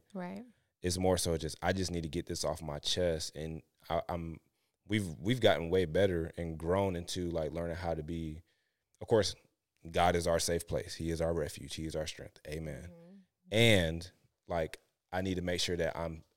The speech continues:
Speaker 2: that this woman is my safe place to be able to share and confide in.
Speaker 1: Right.
Speaker 2: Where I'm not confiding into anybody else.
Speaker 1: Right.
Speaker 2: You know what I'm saying? And yes, there's some things that, like, as men we can share with each other that, like, women would just never, never understand because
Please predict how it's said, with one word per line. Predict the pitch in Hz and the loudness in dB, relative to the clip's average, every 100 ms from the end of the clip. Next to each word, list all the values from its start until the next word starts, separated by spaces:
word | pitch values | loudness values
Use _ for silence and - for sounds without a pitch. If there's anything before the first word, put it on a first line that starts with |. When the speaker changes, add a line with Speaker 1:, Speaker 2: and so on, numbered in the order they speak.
| _ _ | _ _
Speaker 2:
that | 87 80 | -6 -2
this | 92 95 | -2 0
woman | 90 85 | -2 -2
is | 82 76 | -4 -6
my | 78 | -6
safe | - 82 - | -2 -4 -2
place | 87 82 | -4 -4
to | 85 | -4
be | 82 | -4
able | 82 78 | -4 -2
to | |
share | - 85 80 | 0 0 0
and | - | -4
confide | 73 - 82 87 80 | -8 0 2 2 0
in. | 76 71 - _ 170 | -4 -10 -16 _ -14
Speaker 1:
Right. | 165 165 214 _ - | -12 -12 -16 _ -2
Speaker 2:
Where | 87 | 0
I'm | 87 | 2
not | 85 | -2
confiding | 87 - 85 80 78 | -4 -2 0 0 -4
into | 78 76 80 | -8 -6 -6
anybody | 82 71 65 78 | -4 -6 -4 -4
else. | 67 - - - _ | -4 -8 -16 -18 _
Speaker 1:
Right. | 196 175 175 - _ | -16 -14 -14 -20 _
Speaker 2:
You | 95 | -4
know | 90 | -2
what | |
I'm | 82 | 0
saying? | - 85 82 82 90 _ _ _ _ _ | 0 0 -2 -6 -12 _ _ _ _ _
And | 98 92 87 82 - | 2 2 0 -2 2
yes, | 131 104 | 4 6
there's | 101 110 | 4 2
some | 120 | 0
things | 95 95 95 92 | 0 0 0 0
that, | 85 85 76 | 2 2 2
like, | 82 | 0
as | 92 85 78 | 2 0 0
men | 85 95 85 | -2 0 0
we | 90 | -2
can | 87 | -2
share | - 90 82 | 0 2 2
with | 80 | 0
each | 80 | -2
other | 82 90 92 | 0 2 2
that, | 80 65 | 0 0
like, | 80 - | -2 -2
women | 82 90 90 85 | -2 -2 -2 -2
would | 80 | -4
just | 80 80 | -4 -4
never, | 82 80 - - | -4 -4 -8 -8
never | 87 95 90 | 0 0 2
understand | 90 82 - 85 85 | -2 -4 -4 -2 -2
because | 87 85 80 78 | -2 -2 -2 -2